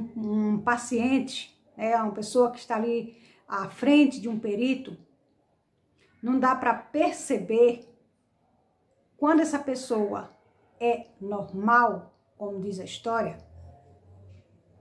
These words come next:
E mesmo assim, através de laudos, documentos, comprovações daquela, daquela existência,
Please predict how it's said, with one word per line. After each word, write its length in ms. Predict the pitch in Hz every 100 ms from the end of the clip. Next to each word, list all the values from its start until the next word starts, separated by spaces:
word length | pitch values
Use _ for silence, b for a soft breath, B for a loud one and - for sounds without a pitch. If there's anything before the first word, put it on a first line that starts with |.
| -
E 60 | 370
mesmo 560 | 262 277 392 339 311
assim, 600 | 269 - - 294 302 226 -
através 640 | 240 247 233 220 220 214
de 80 | 190
laudos, 880 | 185 202 240 262 254 277 - - _ _ -
documentos, 1080 | 208 208 190 214 262 254 254 269 - - - _ _
comprovações 1500 | 330 359 - 302 285 262 220 - - 240 254 269 - - - _ _ _ _ _ _
daquela, 540 | - 226 226 240 247 - -
daquela 500 | 233 233 254 269 269
existência, 1300 | 330 392 330 311 - 285 339 320 - - 175 -